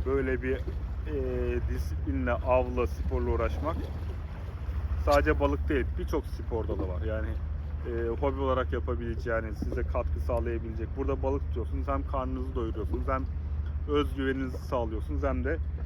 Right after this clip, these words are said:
e, bu sporda vakit geçirip güzel insanlarla tanışıyorsunuz. Birçok size ka-, katkısı var ama bunun dışında da, e, birçok yapabileceğiniz şey var. Sadece balık için konuşmuyorum bunu. Hayatınıza mutlaka bir aktiviteyi düzenli olarak sokun.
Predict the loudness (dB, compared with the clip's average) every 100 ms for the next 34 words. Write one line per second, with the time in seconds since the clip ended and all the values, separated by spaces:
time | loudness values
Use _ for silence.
0 | -4 -2 0 0 0 0 0 0 0 0
1 | -2 -4 -4 -2 -2 0 0 -2 -2 -2
2 | -4 -4 -2 0 0 -2 -2 0 0 0
3 | -2 -2 -2 -2 -2 -2 -2 -2 -2 -4
4 | -4 -6 -4 -2 -2 -2 -2 -2 -2 -2
5 | -4 -6 -6 -4 -4 -4 -4 -2 0 0
6 | 0 -2 0 2 4 4 2 2 2 2
7 | 2 0 2 0 0 0 -2 -2 -4 -4
8 | -4 -6 -6 -4 -2 0 0 0 2 2
9 | 2 2 2 2 0 0 0 0 0 0
10 | 2 2 0 -2 0 0 0 0 -2 -2
11 | -4 -4 -6 -6 -4 2 4 6 4 2
12 | 0 2 4 4 2 -2 -2 -2 0 0
13 | 0 0 -2 -2 -2 -2 -4 -2 0 0
14 | 0 -2 0 0 0 0 0 -2 -2 -2